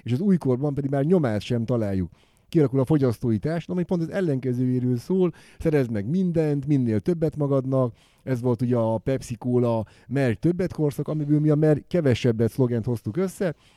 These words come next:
és két év alatt sikerült visszatennünk igazából a, a, a drogprevenciós színterekre, valamennyi az etikai diskurzusokba is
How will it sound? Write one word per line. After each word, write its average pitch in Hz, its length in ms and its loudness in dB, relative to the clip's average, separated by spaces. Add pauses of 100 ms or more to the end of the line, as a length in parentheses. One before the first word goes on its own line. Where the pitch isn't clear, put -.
(140)
és 120 160 -6
két 220 240 0
év 139 140 2
alatt 151 200 0
sikerült 127 580 0 (280)
visszatennünk 135 680 0
igazából 117 720 -2
a, 110 260 -2 (220)
a, 107 460 -2
a 104 60 -8
drogprevenciós 160 800 0
színterekre, 139 800 -2 (300)
valamennyi 139 360 0
az 107 120 -2
etikai 147 480 -2
diskurzusokba 143 720 -2
is 139 240 0